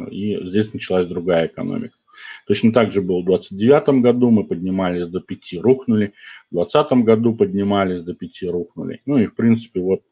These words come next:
на этом графике вот здесь вот, как вы заметите, вы это, в принципе, эти моменты здесь видите. А, теперь немного буду заканчивать и сделаю небольшое показание для золота.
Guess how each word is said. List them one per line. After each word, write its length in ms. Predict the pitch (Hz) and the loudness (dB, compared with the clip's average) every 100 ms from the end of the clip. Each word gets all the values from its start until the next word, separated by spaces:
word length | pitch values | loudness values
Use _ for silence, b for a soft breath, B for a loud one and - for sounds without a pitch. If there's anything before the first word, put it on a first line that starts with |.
| _ | _
на 260 | - 90 87 | -8 -4 -4
этом 220 | - 85 | -6 -2
графике 420 | 101 107 107 - | 2 2 0 -6
вот 220 | 82 85 - | -4 -4 -6
здесь 400 | 82 90 90 - | -12 -8 -10 -10
вот, 120 | 78 _ _ _ _ _ - _ | -16 _ _ _ _ _ -14 _
как 180 | - - | -14 -10
вы 140 | 85 | -8
заметите, 500 | 82 92 98 - - | -4 -4 -4 -6 -8
вы 100 | 80 | -4
это, 160 | 85 87 | -2 -2
в 60 | - | -4
принципе, 440 | 87 87 - 80 | -6 -6 -4 -6
эти 140 | 78 | -4
моменты 480 | 85 82 90 82 85 | -2 0 0 -2 -6
здесь 260 | 78 80 - | -4 -6 -4
видите. 400 | 82 76 73 - - _ _ _ _ _ _ _ - - _ - - B B B B B B B B B _ | -6 -6 -8 -14 -20 _ _ _ _ _ _ _ -20 -20 _ -20 -18 B B B B B B B B B _
А, 640 | 107 110 107 104 98 92 - | 4 6 6 6 4 0 -8
теперь 320 | 110 175 165 | 0 0 4
немного 540 | 135 135 147 123 120 | 4 4 4 4 2
буду 300 | 113 131 120 | 2 0 0
заканчивать 720 | 110 117 160 180 170 127 98 - - - | -2 -2 0 0 0 -2 -2 -4 -16 -14
и 140 | 98 | -12
сделаю 340 | 98 143 143 | -2 2 4
небольшое 540 | 110 98 98 98 143 131 | 2 -2 -2 0 2 2
показание 600 | 90 - 95 107 120 95 | -2 -8 -4 0 0 -2
для 220 | 90 98 | -2 -2
золота. 500 | 101 110 98 90 - | 0 0 0 -2 -10